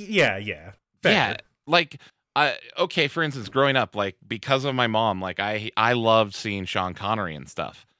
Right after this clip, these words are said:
Speaker 2: But there were still plenty of movies where I watched it and I was like, "Man,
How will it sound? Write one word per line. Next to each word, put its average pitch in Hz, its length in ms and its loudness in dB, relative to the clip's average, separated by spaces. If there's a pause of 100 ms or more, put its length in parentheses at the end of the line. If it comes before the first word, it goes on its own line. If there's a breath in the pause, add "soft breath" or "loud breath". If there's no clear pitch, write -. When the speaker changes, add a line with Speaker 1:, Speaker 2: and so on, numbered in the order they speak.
(220)
Speaker 2:
But 139 160 2
there 180 160 4
were 156 160 -2
still 165 360 0
plenty 156 540 -2
of 113 120 -2
movies 120 400 -2
where 107 120 2
I 104 40 2
watched 139 340 2
it 131 60 -2
and 98 120 -6
I 101 60 -2
was 98 140 -4
like, 95 160 -8
"Man, 139 380 2